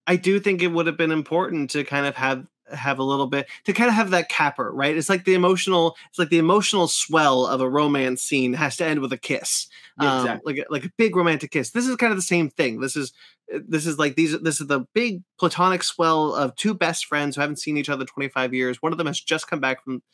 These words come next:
Speaker 1: from the dead.
Speaker 2: Twice.
Speaker 1: Uh,
Speaker 2: <laughs> Three
Speaker 1: twice.
Speaker 2: times. Three
Speaker 1: And
Speaker 2: times.
Speaker 1: and now you gotta, and now you have to,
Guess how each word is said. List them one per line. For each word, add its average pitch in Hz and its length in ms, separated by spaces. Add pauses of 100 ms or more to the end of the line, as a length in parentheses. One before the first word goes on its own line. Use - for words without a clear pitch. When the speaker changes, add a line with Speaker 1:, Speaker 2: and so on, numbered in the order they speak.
(100)
Speaker 1:
from 160 160
the 139 80
dead. 131 460 (300)
Speaker 2:
Twice. 117 280
Speaker 1:
Uh, 131 280 (160)
Speaker 2:
<laughs> - 160
Three 175 100
Speaker 1:
twice. 151 240
Speaker 2:
times. 139 320 (280)
Three 233 120
Speaker 1:
And 247 80
Speaker 2:
times. 185 380 (500)
Speaker 1:
and 190 280
now 185 160
you 196 220
gotta, 160 360
and 160 140
now 151 120
you 160 180
have 143 200
to, 127 380